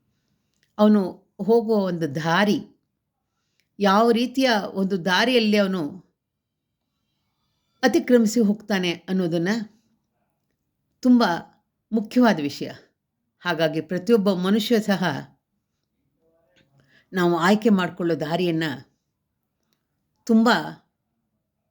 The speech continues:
ಎಚ್ಚರಿಕೆಯಿಂದ ಮಾಡ್ಕೊಳ್ಬೇಕು. ಬೆಳೀತಾ ಬೆಳೀತಾ ನಾವು ಆ ದಾರಿಯನ್ನ ಸರಿಯಾದ ಎಚ್ಚರಿಕೆಯಿಂದ ನಾವು ಮಾಡ್ಕೊಂಡಾಗ ಮಾತ್ರ ನಾವು ಜೀವನದಲ್ಲಿ ಸಫಲತೆಯನ್ನ ಕಾಣ್ಬೋದು. ನಾವೆಂದೂ ಮಾನವರು ಮಾನವರಾಗೇ ಉಳಿಯೋಣ,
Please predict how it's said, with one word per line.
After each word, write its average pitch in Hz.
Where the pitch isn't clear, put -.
ಎಚ್ಚರಿಕೆಯಿಂದ 233
ಮಾಡ್ಕೊಳ್ಬೇಕು. 139
ಬೆಳೀತಾ 170
ಬೆಳೀತಾ 180
ನಾವು 165
ಆ 143
ದಾರಿಯನ್ನ 175
ಸರಿಯಾದ 175
ಎಚ್ಚರಿಕೆಯಿಂದ 175
ನಾವು 151
ಮಾಡ್ಕೊಂಡಾಗ 165
ಮಾತ್ರ 185
ನಾವು 156
ಜೀವನದಲ್ಲಿ 170
ಸಫಲತೆಯನ್ನ 170
ಕಾಣ್ಬೋದು. 147
ನಾವೆಂದೂ 160
ಮಾನವರು 170
ಮಾನವರಾಗೇ 190
ಉಳಿಯೋಣ, 170